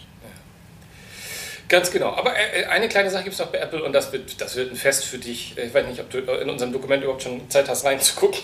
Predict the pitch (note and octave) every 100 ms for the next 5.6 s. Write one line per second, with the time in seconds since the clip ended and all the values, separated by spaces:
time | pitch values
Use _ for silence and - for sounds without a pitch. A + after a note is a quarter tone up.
0 | - B3 B3+ D4 F#3+ F3+ E3 C#3+ E3 -
1 | D3+ C#3+ C#3+ C3 C3 - - - C#3 D3+
2 | D#3+ - E3+ F3+ G#3+ C4+ B3+ F#3 A3+ G3
3 | - - D3 E3+ E3 D#3 D#3+ D#3+ F3+ F3
4 | D#3+ D3+ D3 D3 C#3+ C#3 C#3+ C#3+ D3 C3+
5 | D3 C3+ B2+ C3 B2+ B2